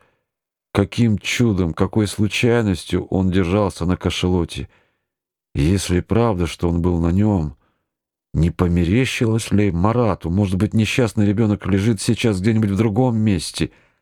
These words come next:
бессильный, беспомощный? Может быть, раненый и ждёт спасения?» «Отвечай, Павлик, отвечай, Павлик», —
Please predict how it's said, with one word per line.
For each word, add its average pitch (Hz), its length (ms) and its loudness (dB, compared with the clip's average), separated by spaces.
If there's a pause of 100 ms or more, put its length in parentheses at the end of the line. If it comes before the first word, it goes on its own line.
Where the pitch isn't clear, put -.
(120)
бессильный, 101 800 2
беспомощный? 90 920 -2 (640)
Может 104 300 2
быть, 107 300 -2 (680)
раненый 98 800 0 (580)
и 73 80 -2
ждёт 85 320 2
спасения?» 98 800 -2 (1200)
«Отвечай, 104 760 0 (340)
Павлик, 101 600 -2 (360)
отвечай, 101 760 0
Павлик», — 98 640 -2